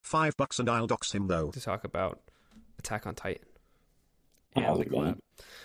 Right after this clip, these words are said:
Speaker 2: So, uh, you can go look at the, the collab on, um, Under Thieves' Twitter, but Chance, what do you think about it?
Speaker 3: Uh, I think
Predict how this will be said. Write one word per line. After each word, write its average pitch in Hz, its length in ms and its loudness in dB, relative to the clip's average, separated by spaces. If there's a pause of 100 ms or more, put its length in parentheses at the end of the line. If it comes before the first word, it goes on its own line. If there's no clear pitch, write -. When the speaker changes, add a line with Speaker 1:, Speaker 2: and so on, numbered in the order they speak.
(160)
Speaker 2:
So, 120 380 6
uh, 120 220 6
you 135 80 0
can 143 120 -6
go 151 200 6
look 143 160 2
at 123 120 -2
the, 110 200 4
the - 120 -2
collab 107 320 0
on, 101 220 -2 (180)
um, 104 320 -2 (340)
Under 123 100 0
Thieves' 95 220 -4
Twitter, 110 260 0
but - 200 -4
Chance, - 260 -2
what - 80 0
do - 40 -8
you - 40 -4
think - 200 -6
about - 240 -10
it? - 60 -20 (1900)
Speaker 3:
Uh, 107 300 10
I 117 120 12
think 135 400 10